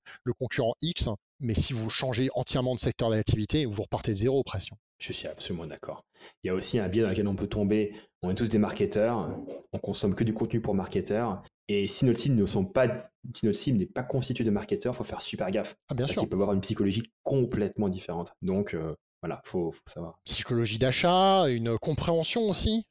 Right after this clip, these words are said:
Speaker 1: Euh, dans le marketing, euh, surtout, on va dire un peu moderne, on parle tous avec des
Speaker 2: Mhm.
Speaker 1: anglicismes. On a tous, euh, euh,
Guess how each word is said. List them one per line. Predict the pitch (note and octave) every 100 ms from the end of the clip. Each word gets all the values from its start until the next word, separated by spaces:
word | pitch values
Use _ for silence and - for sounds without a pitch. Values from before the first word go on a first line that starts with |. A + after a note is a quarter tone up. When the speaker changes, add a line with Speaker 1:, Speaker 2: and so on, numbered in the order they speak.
| C3
Speaker 1:
Euh, | G#2+ G#2+ G#2+ G#2+
dans | A#2+
le | A#2+
marketing, | A#2+ - - - D3+ D3+ B2+
euh, | A2+ A2+ A2 A2
surtout, | G2+ - A#2 -
on | C#3 C3
va | A2
dire | A2+ A#2+
un |
peu | C3+
moderne, | B2+ B2 C3 B2+
on | A2 F#2+
parle | - G#2+
tous | - B2+
avec | A#2+ A2
des | G#2
Speaker 2:
Mhm. | F#2
Speaker 1:
anglicismes. | F#2 A2+ G3 G3+ - A#2 - - - - -
On | B2 G#2
a |
tous, | A2 C3+ C3+ -
euh, | A2 G#2+ G#2+ G#2+ G#2+ G2+ - - - -
euh, | G2+ G#2+